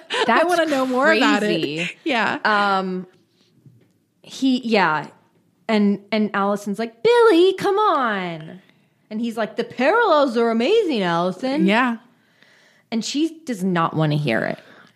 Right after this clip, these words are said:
Speaker 1: She's like, "How dare you?"
Speaker 2: She's, she's, like, not having it at all.
Speaker 1: No.
Speaker 2: Yeah.
Speaker 1: She's, like, livid that he would even bring this up.
Speaker 2: It's embarrassing.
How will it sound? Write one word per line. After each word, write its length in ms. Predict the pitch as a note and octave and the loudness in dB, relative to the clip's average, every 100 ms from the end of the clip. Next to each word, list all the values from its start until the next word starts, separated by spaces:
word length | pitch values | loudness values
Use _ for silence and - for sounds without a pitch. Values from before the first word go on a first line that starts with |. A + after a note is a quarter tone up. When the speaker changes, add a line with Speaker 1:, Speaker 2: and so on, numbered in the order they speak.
| _ | _
Speaker 1:
She's 340 | - B3 A#3 A#3+ | -2 0 0 0
like, 200 | G#3+ G#3 | 0 0
"How 200 | A3+ A#3+ | 0 0
dare 400 | F3 F3+ F3 F3 | 0 2 2 2
you?" 640 | D3+ D#3 D3+ C#3+ D3+ E3+ | 0 0 0 -2 -4 -6
Speaker 2:
She's, 400 | - - E4 - - - | -2 2 2 0 -14 -10
she's, 320 | - B3+ C#4+ | -2 0 2
like, 220 | G4 D#4+ G3 | 0 0 4
not 280 | F#3 F#3+ F#3+ | 4 4 2
having 380 | E3+ F3 F3 | 0 0 0
it 100 | D#3 | -2
at 120 | D3 D3 | -2 0
all. 460 | F3 G3 - F3+ _ _ _ _ _ _ _ F#3+ | 2 0 -2 -12 _ _ _ _ _ _ _ 2
Speaker 1:
No. 420 | G3+ F#3 - - _ | 2 2 -2 -14 _
Speaker 2:
Yeah. 240 | F#3 E3+ F#3 | 0 0 -2
Speaker 1:
She's, 300 | - B3+ A#3+ | -2 -2 0
like, 280 | C4 B3 - - - | -2 -4 -10 -20 -12
livid 460 | G3+ G3+ F#3+ F#3+ F3+ | -2 -2 0 0 0
that 120 | E3+ | 0
he 160 | F3+ | 0
would 160 | F#3 F3 | 0 0
even 500 | F3 E3 D#3+ D#3 - _ _ - | 0 0 0 0 -2 _ _ -6
bring 380 | E3+ F#3+ F3+ E3+ | 0 4 4 4
this 220 | D#3+ - | 2 0
up. 280 | - - - | -2 -2 -4
Speaker 2:
It's 140 | F#3+ | 0
embarrassing. 720 | A3 F#3 D#3+ D3+ - - - | 2 4 2 -2 -4 -8 -10